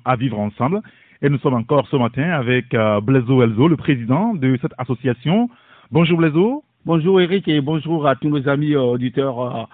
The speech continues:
Speaker 2: de cette émission, euh, Taxi Media Show avec, euh, la nouvelle rubrique, <laughs> euh,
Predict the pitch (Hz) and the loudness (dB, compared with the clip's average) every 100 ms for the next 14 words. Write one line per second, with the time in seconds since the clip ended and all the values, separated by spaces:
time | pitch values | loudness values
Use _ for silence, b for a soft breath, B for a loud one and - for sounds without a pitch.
0 | B B B 135 156 160 - 190 180 165 | B B B -2 0 0 -2 -2 0 0
1 | 156 - 165 165 165 165 _ 135 139 127 | -2 -4 -2 0 -2 -6 _ -6 -4 -6
2 | 165 - 220 202 175 196 - 214 233 - | -8 -4 0 2 2 2 0 -2 -2 -4
3 | _ _ 123 123 135 135 123 117 127 127 | _ _ -4 -2 -4 -4 -6 -6 -4 -4
4 | 139 127 127 151 - 117 - 139 | -2 -4 -4 -6 -8 -12 -4 -2